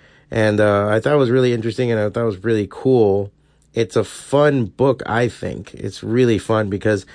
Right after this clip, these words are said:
they obviously took the Old Man Logan approach and said, "Okay, this is this post-apocalyptic aftermath of what's happening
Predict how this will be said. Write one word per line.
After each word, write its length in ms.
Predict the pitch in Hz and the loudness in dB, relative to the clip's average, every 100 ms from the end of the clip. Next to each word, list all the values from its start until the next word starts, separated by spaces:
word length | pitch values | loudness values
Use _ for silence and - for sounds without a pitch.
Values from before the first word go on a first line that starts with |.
| - - - - | -20 -20 -18 -2
they 160 | 160 | 2
obviously 400 | 185 170 151 127 | 4 4 2 0
took 200 | 110 120 | -2 -2
the 120 | 104 107 | -4 -2
Old 260 | 117 120 | 0 0
Man 300 | 113 110 107 | 0 0 0
Logan 360 | 104 110 101 95 | 0 0 -2 -4
approach 540 | 90 - 90 87 - | -6 -6 -6 -6 -10
and 100 | 95 | -12
said, 200 | 90 92 | -8 -8
"Okay, 300 | 92 98 95 | -8 -6 -8
this 180 | 90 95 | -6 -8
is 140 | 107 | -6
this 140 | 98 90 | -6 -10
post-apocalyptic 1300 | - 117 104 107 90 104 95 101 98 98 98 98 - - - - _ - | -4 -4 -2 -6 -4 -4 -2 -4 -6 -6 -8 -8 -16 -20 -20 -20 _ -4
aftermath 1080 | 104 104 - - 107 101 98 95 92 - - - | -2 -2 -4 -2 0 2 2 0 -4 -8 -20 -6
of 300 | 104 101 98 | -2 -2 -4
what's 320 | 104 104 98 | -6 -4 -4
happening 640 | - 101 92 101 101 98 | -2 -4 -2 -6 -4 -8